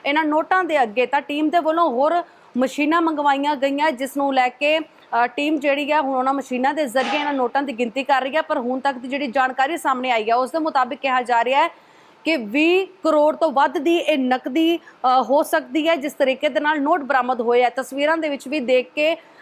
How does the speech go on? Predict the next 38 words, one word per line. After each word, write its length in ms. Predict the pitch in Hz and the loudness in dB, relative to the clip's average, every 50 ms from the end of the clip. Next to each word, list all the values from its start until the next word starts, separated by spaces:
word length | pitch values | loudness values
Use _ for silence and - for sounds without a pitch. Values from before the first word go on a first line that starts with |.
| - 233 226 240 254 247 | 0 2 2 2 2 2
ਅੰਦਾਜ਼ਾ 380 | 262 262 269 254 262 247 330 339 | 0 0 2 0 2 2 2 0
ਲਗਾਇਆ 340 | 330 294 285 285 277 277 277 | 0 2 2 2 2 2 0
ਸਕਦਾ 280 | - 302 277 254 294 | 0 -2 -4 -2 -2
ਹੈ 60 | 302 | -2
ਕਿ 120 | - 330 330 | -2 -2 -6
ਕਰੋੜਾਂ 440 | - - 285 269 262 269 294 330 339 | -2 0 2 4 4 4 4 2 2
ਦੀ 120 | 370 370 | 0 0
ਨਕਦੀ 300 | 320 320 294 254 254 330 | 0 0 -2 -2 -2 -2
ਇੱਕ 200 | 330 302 302 311 | -2 -2 -2 -2
ਨੌਕਰ 420 | 277 269 254 247 240 - 320 320 | 0 0 0 0 0 0 -2 -2
ਦੇ 120 | 262 330 330 | 0 -2 -2
ਘਰੋਂ, 400 | 320 302 285 277 285 311 330 330 | 0 0 0 2 2 2 0 -2
ਅ, 440 | - - - - - - 247 240 254 | -4 -8 -20 -12 -4 0 0 2 2
ਜਿਹੜੀ 280 | 226 277 269 269 320 | 2 0 0 0 0
ਮਿਲੀ 420 | 285 262 254 269 262 302 320 320 311 | -2 0 -2 0 0 0 0 2 2
ਹੈ, 100 | 311 320 | 0 0
ਬਰਾਮਦ 460 | 233 254 262 254 254 277 320 311 269 | 2 2 2 2 0 0 -2 -2 -2
ਹੋਈ 340 | 233 247 269 277 262 254 302 | 0 0 0 0 0 0 0
ਹੈ, 80 | 311 | 2
ਉਸ 200 | 294 285 285 - | 0 0 -2 -2
ਨੂੰ 140 | 277 277 269 | -4 -2 0
ਲੈ 140 | 262 254 262 | 0 0 0
ਕੇ 160 | 262 311 320 | -2 -4 -6
ਕਈ 220 | - 262 277 330 | -2 -2 -2 0
ਸਵਾਲ 360 | 320 - 339 302 302 294 285 285 | 0 -2 0 0 2 2 2 0
ਜਿਹੜੇ 220 | 240 294 294 320 | 0 0 0 2
ਉਹ 100 | 320 311 | 2 0
ਖੜੇ 260 | 320 - 254 262 285 | 0 0 0 0 0
ਹੋ 200 | 294 254 269 269 | 0 0 0 0
ਰਹੇ 200 | 269 277 277 285 | 0 0 0 0
ਨੇ 140 | 285 302 320 | -2 -4 -6
ਤੇ 120 | - 339 | -6 -6
ਟੀਮ, 380 | 294 - - 262 269 277 302 320 | -8 -4 -4 -2 -2 0 0 -2
ਅ, 500 | - - - - - - - 269 269 277 269 | -4 -6 -18 -20 -16 -8 -2 0 0 2 2
ਇਸ 180 | 294 320 269 | 0 0 0
ਦੇ 100 | 247 359 | 0 0
ਉੱਪਰ 300 | 381 370 302 - 330 320 | 0 0 0 0 -2 -2
ਵੀ 220 | 311 294 254 208 | -2 -2 -6 -8